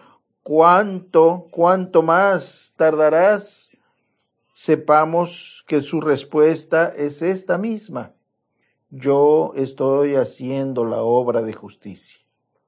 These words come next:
La obra de justicia para todo el mundo. Un trabajo de justicia para todos los que han vivido. Un trabajo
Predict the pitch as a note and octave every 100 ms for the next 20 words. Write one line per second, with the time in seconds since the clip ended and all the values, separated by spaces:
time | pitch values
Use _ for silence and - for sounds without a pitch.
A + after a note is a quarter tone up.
0 | _ _ _ _ A#2 A#2+ B2+ C3+ C#3+ D3
1 | C3 B2+ - D3 C#3+ E3+ E3 D3 B2 A#2
2 | - C3 C#3 C3+ D3 C#3+ C#3 C3 C#3+ D3+
3 | C#3+ B2 F#2+ - _ _ _ _ _ _
4 | _ _ _ - D#3 F3 F#3 D#3+ D#3 D3+
5 | D#3 D3+ C#3 C3+ B2+ - D#3+ D3+ D#3 E3
6 | D#3+ C#3 C3 - D#3 F#3+ F#3+ E3+ - E3
7 | E3 D#3 C#3+ C#3+ C#3 C3+ C#3 A3 - _
8 | _ _ _ _ _ _ _ _ _ _
9 | _ _ _ _ _ _ _ - C#3 D#3+
10 | E3 E3 C#3+ C3+ C#3+ C#3 - E3+ G3 _